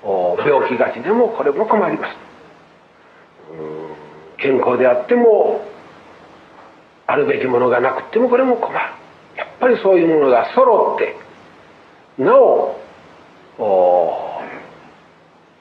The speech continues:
ー、充実して、えー、安心のおかげを、おー、安心の生活を送っていきたい。かように、まあ、思う次第であります。えー、時間が参りましたので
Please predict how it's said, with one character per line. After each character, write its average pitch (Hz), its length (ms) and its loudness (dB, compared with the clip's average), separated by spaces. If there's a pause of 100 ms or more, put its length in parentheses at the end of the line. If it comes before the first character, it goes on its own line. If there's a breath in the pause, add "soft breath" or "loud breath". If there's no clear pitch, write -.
(480)
ー、 123 60 -8
充 185 180 0
実 180 280 -2
し - 140 -12
て、 - 300 0 (680)
え 92 320 -8
ー、 - 60 -4
安 156 220 0 (120)
心 156 200 0
の 226 100 4 (120)
お 147 60 0
か 104 120 -2
げ 131 140 0
を、 208 60 4
お - 920 -4
ー、 - 20 -2
安 147 300 0
心 160 160 2
の 220 80 2
生 156 200 2
活 180 260 -2
を 139 340 2 (260)
送 - 180 -6
っ - 40 -20
て 107 160 -10
い 104 60 -8
き - 100 -16
た 147 120 -2
い。 - 100 -10 (720)
か 151 80 -2
よ 131 120 2
う - 20 0
に、 117 80 -2
ま 104 120 -4
あ、 - 240 -8 (200)
思 95 180 -2
う - 80 -6
次 113 120 -6
第 127 180 0
で 95 80 -2
あ 82 80 -4
り 76 60 -14
ま - 100 -14
す。 - 40 -16 (1200 loud breath)
え 60 320 -6
ー、 - 40 -18
時 113 80 -6
間 107 180 0
が 95 100 0
参 98 180 0
り 98 80 -4
ま 113 140 -2
し - 60 -16
た - 100 -4
の - 120 0
で 143 160 0